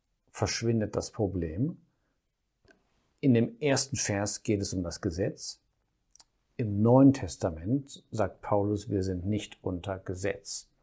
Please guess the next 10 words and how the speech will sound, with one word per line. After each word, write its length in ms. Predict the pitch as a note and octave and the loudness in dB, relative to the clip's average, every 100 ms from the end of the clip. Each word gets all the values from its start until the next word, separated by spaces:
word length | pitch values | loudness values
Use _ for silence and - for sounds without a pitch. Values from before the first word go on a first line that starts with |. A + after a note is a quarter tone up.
| _ _ _ _ - - - - _ _ _ _ _ _ - | _ _ _ _ -20 -20 -20 -20 _ _ _ _ _ _ 4
Und 220 | C#3 B2+ | 4 8
deshalb 540 | G#3+ D#3+ - B2 B2 - | 8 8 2 -2 -2 -2
kann 180 | D#3+ | 2
man, 200 | D#3 C#3 | 4 4
wenn 120 | A#2 C3 | 4 2
man 200 | B2+ A#2 | 4 4
diese 460 | B2 A2+ G#2+ G2 - _ | 4 4 2 2 -6 _
verschiedenen 920 | - A2 - D#3+ D#3 C#3 A#2 G#2+ G2+ - | -4 -4 0 2 6 4 4 0 -4 -12
heilsgeschichtlichen 1200 | - C3+ D3+ D3+ - A#2+ - C3 - A#2 - A#2 | 0 4 4 2 -2 0 0 0 2 0 0 -4
Epochen 760 | - - - - A2 - E2 | -4 -10 -12 2 2 2 -6